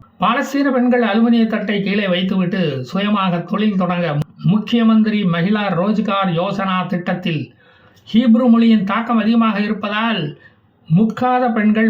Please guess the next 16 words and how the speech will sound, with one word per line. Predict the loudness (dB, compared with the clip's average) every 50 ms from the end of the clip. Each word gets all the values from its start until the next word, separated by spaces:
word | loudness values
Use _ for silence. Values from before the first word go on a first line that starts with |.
| 0
இலவச | 0 -2 -2 -2 -2 -2 -2 -2 -2
பஸ் | -2 -2 -2 -4 -4
திட்டம் | -4 -4 -2 -2 -2 -2
என்று | 0 0 0 -2 -2
மாற்றி | -2 -2 -4 -4 -4 -2
அமைக்கப்படும். | -2 -2 -2 -4 -6 -6 -6 -6 -6 -8 -10 -12 -16 -20 -16 -12 -6
அதில் | -4 0 0 2 2 2 0 0
பஸ் | -2 -2 -4 -4 -4
டிக்கெட் | -4 -2 -2 -2 -2 -2 -2
எடுக்க | -2 -2 -4 -2 -4 -4 -4 -2 -2
வருடத்துக்கு | -2 -4 -4 -4 -4 -6 -4 -4 -4 -4 -4 -4
பத்தாயிரம் | -4 -6 -6 -4 -4 -4 -2 -2 -2 -2 -2 -2
ஷிக்கல்ஸ், | -2 -4 -4 -2 -2 -4 -4 -4 -6 -6 -6 -6 -8 -12 -16 -20 -20 -20 _ _ _
பேங்கில் | -2 0 0 0 0 2 2 2 4 2 2
வரவு | 2 0 0 -2 0 0 0 0
வைக்க | 0 0 -2 -4 -4 -4